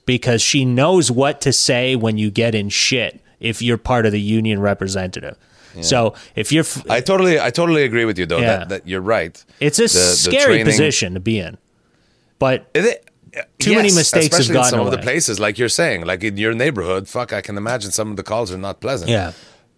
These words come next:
Speaker 2: So that said, yes, training is of the utmost infor-, importance, but it's more than just
Speaker 1: Right.
Speaker 2: 'cause, you know, like, it's so easy for these types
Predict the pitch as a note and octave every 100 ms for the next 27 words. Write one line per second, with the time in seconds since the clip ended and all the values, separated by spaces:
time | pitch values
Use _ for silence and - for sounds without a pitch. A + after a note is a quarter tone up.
0 | - - B2 A2 B2+ D#3 - D#3+ C#3 G2
1 | G#2 - G#2 G#2+ F2+ - C3 C3+ C#3 B2+
2 | - G#2 F#2+ G2 E2 G2 F#2 F2+ E2 E2+
3 | - E2 - _ F2 D2+ F2+ F2 E2 G2+
4 | G2 F#2+ G2+ A#2 G2+ F#2 E2+ G2 - C3+
5 | C3 - - D#3 D#3 E3+ E3 D#3 D3 C#3+
6 | F#3 E3 D#3+ D3 C#3 - A#2 G#2+ A2+ -
7 | G#2+ G#2+ - -